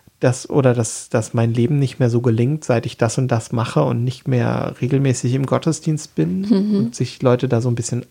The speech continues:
Speaker 1: abhängig fühlen?
Speaker 2: Mm, dann frage ich, würdest du, empfindest du das als eine Strafe von Gott?
Speaker 1: Mhm.
Speaker 2: Ähm, das habe ich auch ganz oft in Seelsorgegesprächen, dass die
Speaker 1: Ja.
Speaker 2: Menschen denken, jetzt werden sie bestraft. Dann sage ich, nee, Gott ist kein Stra-, also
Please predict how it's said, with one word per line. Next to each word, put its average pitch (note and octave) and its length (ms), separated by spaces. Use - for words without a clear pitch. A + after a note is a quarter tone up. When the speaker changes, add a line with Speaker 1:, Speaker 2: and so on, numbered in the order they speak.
Speaker 1:
abhängig C#3 540
fühlen? F3 400
Speaker 2:
Mm, G#3 640
dann F#3+ 180
frage G3 400
ich, G3+ 140
würdest G3 340
du, G3+ 240
empfindest A3+ 440
du G3+ 60
das F#3+ 180
als - 240
eine G3 80
Strafe - 560
von C4 260
Gott? D4+ 440
Speaker 1:
Mhm. A2+ 340
Speaker 2:
Ähm, G3+ 680
das F#3+ 200
habe F#3+ 160
ich - 120
auch - 140
ganz F#3 220
oft - 160
in F#3+ 120
Seelsorgegesprächen, G3+ 920
dass G3 140
die F#3+ 80
Speaker 1:
Ja. F#3+ 40
Speaker 2:
Menschen F#3+ 300
denken, G3 180
jetzt G3+ 180
werden G3 140
sie G3+ 80
bestraft. G#3 680
Dann G#3 120
sage F#3+ 160
ich, - 100
nee, G3+ 100
Gott G3+ 240
ist - 120
kein A3+ 180
Stra-, - 360
also G3+ 220